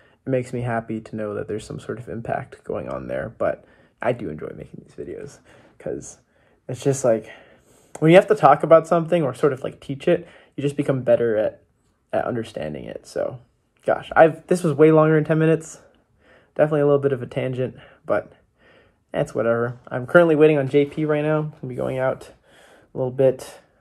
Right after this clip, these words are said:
uh, maybe doing some karaoke. We'll see. So the night's not over for me yet, but yeah. Hope all you guys are, are doing well.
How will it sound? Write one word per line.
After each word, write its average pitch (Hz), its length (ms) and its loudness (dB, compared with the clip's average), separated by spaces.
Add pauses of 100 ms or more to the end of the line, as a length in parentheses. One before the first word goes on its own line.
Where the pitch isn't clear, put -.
(160)
uh, - 160 -10
maybe 120 220 -8
doing 123 220 -6
some 123 120 -12
karaoke. 117 540 -6 (1120)
We'll 120 120 -12
see. - 240 -8 (480)
So 120 320 -6
the - 80 -6
night's 156 320 2
not 147 100 6
over 139 260 4
for - 140 -16
me 123 160 -8
yet, 110 260 -10
but 117 220 -12 (1400)
yeah. 107 180 -6 (480)
Hope 143 200 4
all 135 120 10
you 131 80 0
guys 131 280 4
are, 123 260 0
are 117 120 -4
doing 120 300 -6
well. 123 400 2